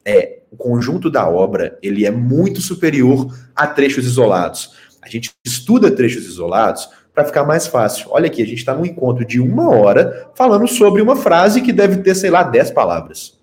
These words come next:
Dez palavras. Então, se a gente fosse pegar, "Aí vamos sentar e estudar o evangelho inteiro aqui agora", a gente ia ficar vinte e três anos sentado conversando e não ia acabar de falar.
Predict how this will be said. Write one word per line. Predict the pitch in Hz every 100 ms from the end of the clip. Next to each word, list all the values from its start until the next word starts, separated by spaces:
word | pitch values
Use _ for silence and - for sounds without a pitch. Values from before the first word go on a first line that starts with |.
| _ -
Dez | 104
palavras. | - 98 76 - - - _ _ -
Então, | 123
se | 160
a | 160
gente | 196 -
fosse | 196 196 -
pegar, | 185 139 127 - -
"Aí | - 156
vamos | 190 196
sentar | 185 160 156
e | 147
estudar | 143 139 127 123 120 117
o | 113 113
evangelho | 113 110 110 110
inteiro | 107 95 143 143
aqui | 101 -
agora", | 92 95 160 180 - - - -
a |
gente | 131
ia | 175
ficar | 165 170 165 - - 120 -
vinte | - 202
e | -
três | - 160 131
anos | 123 131
sentado | - 117 120 -
conversando | 127 127 147 - 196 - -
e | -
não | 254
ia | 214 220
acabar | 220 165 165
de | -
falar. | 196 185 107 - -